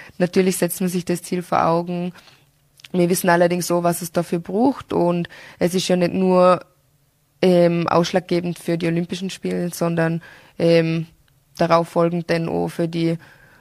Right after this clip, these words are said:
Europameisterschaft, dass wir einfach eine bessere Ausgangslage dafür haben und das ist uns allen natürlich bewusst. Und ja, es geht sei-, jetzt geht's einfach, die Punkte zu holen, die wir dafür brauchen.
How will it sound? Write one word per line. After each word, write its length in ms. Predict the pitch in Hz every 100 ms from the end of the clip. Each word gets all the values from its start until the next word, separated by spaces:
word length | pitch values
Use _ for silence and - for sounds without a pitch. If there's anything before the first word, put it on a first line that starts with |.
| _
Europameisterschaft, 1040 | - 190 180 180 175 170 175 - 175 175 -
dass 200 | 165 -
wir 100 | 165
einfach 300 | 165 160 175
eine 80 | 170
bessere 400 | 170 - 170 175
Ausgangslage 640 | 175 185 175 190 180 175
dafür 440 | 185 180 - 196
haben 240 | 196 190 196 - - - -
und 280 | 175 165
das 140 | 170 165
ist 140 | 170
uns 140 | 175 175
allen 420 | 170 170 170 165 190
natürlich 480 | 170 180 180 170
bewusst. 640 | - 170 175 185 - - - - - - - - - - _
Und 160 | 180 180
ja, 140 | 180
es 160 | 185 -
geht 180 | 170 -
sei-, 220 | 165 175
jetzt 240 | 185 175 -
geht's 180 | 175 175
einfach, 300 | 170 175 -
die 100 | 175
Punkte 400 | - 180 185 170
zu 200 | 180 175
holen, 300 | 185 196 180
die 120 | 175
wir 100 | 170
dafür 280 | 170 - 175
brauchen. 640 | 185 208 - - 202